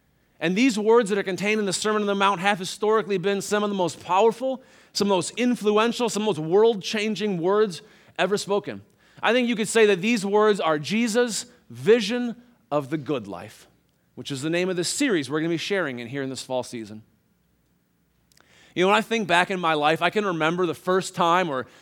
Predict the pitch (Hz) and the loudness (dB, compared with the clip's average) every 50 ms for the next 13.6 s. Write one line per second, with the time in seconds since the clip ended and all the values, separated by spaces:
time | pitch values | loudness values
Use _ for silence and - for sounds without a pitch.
0 | - - 143 160 170 202 208 - 202 185 - - 196 - 185 196 196 190 180 - | -8 -2 0 2 2 2 2 2 0 -2 -2 -4 -2 0 0 2 4 4 2 2
1 | - 175 175 180 175 175 165 147 151 151 139 120 170 175 175 190 151 127 127 143 | 2 0 0 0 0 -2 -4 -2 0 0 0 2 2 2 2 2 0 -4 -6 -8
2 | 139 - 170 156 - 180 160 160 160 165 170 180 175 175 180 165 - - - - | -4 -2 -2 -2 -2 -4 -6 -4 -2 0 0 0 0 -2 -2 -4 -4 -10 -20 -20
3 | _ _ - 165 170 160 156 202 220 240 240 - - 226 208 202 - 202 190 175 | _ _ 2 4 4 4 4 4 4 4 2 2 0 0 0 0 2 2 2 2
4 | 160 156 160 160 180 180 190 180 160 180 175 175 160 160 160 147 131 127 147 180 | 2 2 2 2 2 2 0 -2 -2 -2 -2 -2 -2 -4 -6 -8 -8 -4 -2 0
5 | 202 214 214 202 175 151 147 147 147 156 139 139 135 135 139 165 196 202 196 - | 2 2 2 2 4 4 4 4 4 4 2 -2 -2 -2 0 2 0 0 0 -4
6 | - 160 165 156 151 147 139 - - - - _ - 135 139 117 170 165 160 160 | -6 -4 0 2 2 2 2 0 -6 -16 -10 _ -2 -2 0 2 4 4 4 4
7 | 151 147 147 135 110 101 - 131 143 156 170 165 - 196 196 175 127 139 143 127 | 2 0 0 -2 -2 -4 -4 0 2 2 2 2 0 -2 -2 0 -2 -4 -6 -4
8 | 104 - 180 170 147 139 135 131 - 139 135 139 143 139 143 127 104 - _ _ | -2 -2 -2 -2 0 0 0 0 -2 -4 -4 -6 -4 -4 -4 -6 -6 -8 _ _
9 | _ - - _ _ _ - - 170 185 196 208 220 254 269 269 294 254 240 202 | _ -20 -20 _ _ _ -6 0 2 2 2 4 2 2 2 2 0 0 2 4
10 | 190 185 185 170 - - 180 175 233 269 269 277 240 208 190 220 262 277 285 262 | 4 2 2 -2 -2 -2 -2 0 0 0 0 0 -2 0 2 4 4 4 4 4
11 | 220 196 175 165 185 208 214 220 214 214 202 196 190 156 165 147 131 117 117 - | 4 2 2 2 2 2 2 2 0 0 2 0 0 2 2 0 0 -2 -4 -2
12 | - 175 165 160 - - 233 233 220 170 208 202 - - 240 220 214 208 208 202 | -2 0 0 0 0 -2 0 0 0 -2 -4 -6 -2 0 0 0 2 0 0 0
13 | 165 156 156 156 160 151 131 - - 120 104 - | 0 0 0 0 0 0 -2 -6 -8 -10 -12 -12